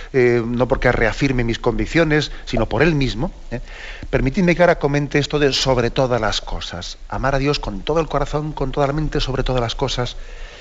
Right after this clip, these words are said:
Y alguno diría, "¿Y esto no es fanatismo? ¿Esto no es ser un poco talibán?". Claro, así, así se percibe muchas veces, ¿eh? O sea, en esta sociedad,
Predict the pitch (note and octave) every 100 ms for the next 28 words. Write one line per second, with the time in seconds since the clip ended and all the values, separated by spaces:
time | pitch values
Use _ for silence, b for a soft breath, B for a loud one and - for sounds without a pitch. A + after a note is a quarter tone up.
0 | B - - - B B B - C3 C#3
1 | C3 B2 A2+ F3 E3+ G#3 G3 G3 G3 F#3+
2 | A3+ B2 G2 D#2+ - - - - - -
3 | - - - - - - - - - -
4 | - - - F#3 F3+ E3+ E3+ F3 E3 D#3
5 | E3 C#4+ A2 - - - - - - -
6 | - - - - - _ - - - -
7 | - D3+ - - - G2+ - - - -
8 | A2 A#2 - - F#3 G#2 F2 F2+ - F2
9 | - D2 - F3+ C4+ B B B - D#2+
10 | - B - A2+ A2+ B2 A#2+ A#2+ B2+